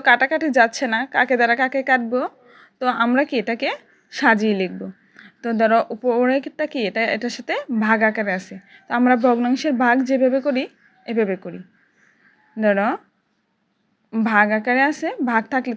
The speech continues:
তোমাদের বোঝানোর জন্য আমি এভাবে লিখছি, না হয় ডাইরেক্ট লাইনটি লিখে ফেলতাম। প্রথম ভগ্নাংশটাকে লিখে আমরা ভাগচিহ্নকে গুণচিহ্ন করে দেব, তারপর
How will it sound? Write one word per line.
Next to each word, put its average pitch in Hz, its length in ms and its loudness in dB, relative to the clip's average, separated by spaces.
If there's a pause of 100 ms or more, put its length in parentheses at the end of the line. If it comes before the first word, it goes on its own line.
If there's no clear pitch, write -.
তোমাদের 254 340 2
বোঝানোর 254 340 2
জন্য 269 200 2 (160)
আমি 247 200 2
এভাবে 240 260 2
লিখছি, 254 280 -2
না 262 200 0
হয় 262 240 0 (240)
ডাইরেক্ট 214 500 2 (100)
লাইনটি 214 260 -2 (100)
লিখে 220 180 -6
ফেলতাম। 175 300 -12 (1900)
প্রথম 285 280 0 (380)
ভগ্নাংশটাকে 262 580 2 (100)
লিখে 240 300 0 (220)
আমরা 233 240 -4
ভাগচিহ্নকে 254 500 0 (100)
গুণচিহ্ন 247 340 0 (100)
করে 262 180 2
দেব, 247 120 -2 (580)
তারপর 214 320 -2